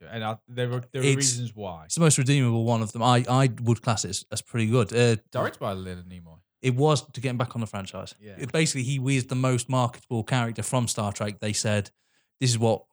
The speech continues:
Speaker 2: this is what, what, what would it take you to come back?" He's like, "I'd like to tell a story." And also, the rule was that he didn't want to be on screen for the third one. He's like, "I'll come in at the end," 'cause he also did the fourth one. He's like, "And I'll, I'll be on the fourth one." But the third one, it's not a story about me. It's a story about Discovery.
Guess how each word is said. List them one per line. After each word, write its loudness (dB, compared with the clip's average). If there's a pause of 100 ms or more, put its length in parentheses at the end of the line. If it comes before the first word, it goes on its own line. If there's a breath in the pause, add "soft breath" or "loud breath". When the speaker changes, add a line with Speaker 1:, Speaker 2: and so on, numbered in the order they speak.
(120)
Speaker 2:
this 0
is 0
what, 0
what, -2
what -6
would -2
it -10
take -8
you -16
to -20
come -8
back?" -6
He's -16
like, -8
"I'd -8
like -6
to -20
tell -12
a -8
story." -4 (400 soft breath)
And 2
also, 4
the 2
rule 4
was 4
that -8
he -4
didn't 0
want 0
to -2
be 2
on 0
screen -2
for -8
the -6
third -12
one. -14 (140)
He's -8
like, -2
"I'll -4 (100)
come 2
in 2
at -2
the 4
end," 2 (320)
'cause -2
he 4
also 0
did -8
the -10
fourth -2
one. 0
He's -2
like, -2
"And -2
I'll, -2
I'll -4
be 0
on 0
the -4
fourth -6
one." -8
But -18
the -12
third 4
one, -2 (420)
it's -8
not -2
a -4
story -4
about -6
me. -6
It's -8
a -8
story -6
about -10
Discovery. -12